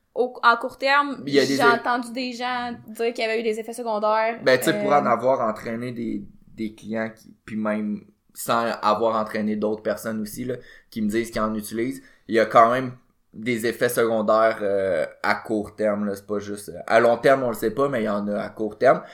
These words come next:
Speaker 2: Puis c-, c'est probablement moins intense que, mettons, euh, des stéroïdes normales.
Speaker 1: Ouais.
Speaker 2: Mais, tu sais, y a, si
Speaker 1: Quand
Speaker 2: tu
Speaker 1: même.
Speaker 2: prends, tu prends pas un shake de weed en
Speaker 1: Mais tu sais,
Speaker 2: prenant
Speaker 1: c'est
Speaker 2: ça.
Speaker 1: pas ça que je voulais dire, tu sais. Comme, c'est ça, tu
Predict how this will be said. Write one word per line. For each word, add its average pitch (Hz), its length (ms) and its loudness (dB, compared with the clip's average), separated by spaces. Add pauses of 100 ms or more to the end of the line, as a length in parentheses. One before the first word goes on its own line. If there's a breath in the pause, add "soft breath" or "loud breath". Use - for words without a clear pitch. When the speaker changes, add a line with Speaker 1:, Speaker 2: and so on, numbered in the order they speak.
(140)
Speaker 2:
Puis 139 120 -4
c-, - 180 -10
c'est - 160 0
probablement 139 640 6
moins 139 440 2
intense 127 540 -2
que, 127 120 -4
mettons, 110 480 -2
euh, 95 400 0
des 101 220 -2
stéroïdes 107 480 -2
normales. 104 420 -4
Speaker 1:
Ouais. 101 180 -4 (280 soft breath)
Speaker 2:
Mais, 123 360 4
tu 104 200 -14
sais, 113 160 -6
y 110 60 -4
a, - 120 -6 (140)
si - 240 -18
Speaker 1:
Quand 226 200 0
Speaker 2:
tu 214 80 -4
Speaker 1:
même. 202 120 -4
Speaker 2:
prends, 127 220 6
tu - 100 -12
prends 123 180 0
pas 131 160 -2
un 123 60 0
shake 117 260 -2
de 104 80 0
weed 101 340 -4
en 98 120 -8
Speaker 1:
Mais - 80 -4
tu - 80 -6
sais, 101 60 -2
Speaker 2:
prenant - 100 -4
Speaker 1:
c'est - 60 -12
Speaker 2:
ça. - 100 -10
Speaker 1:
pas 262 100 0
ça 302 140 -8
que 277 60 -8
je 254 60 -12
voulais 214 200 -2
dire, 240 240 -6
tu 254 60 -16
sais. 262 140 -10 (420 soft breath)
Comme, 240 380 0 (160)
c'est - 140 -12
ça, 277 180 -2
tu 277 80 -14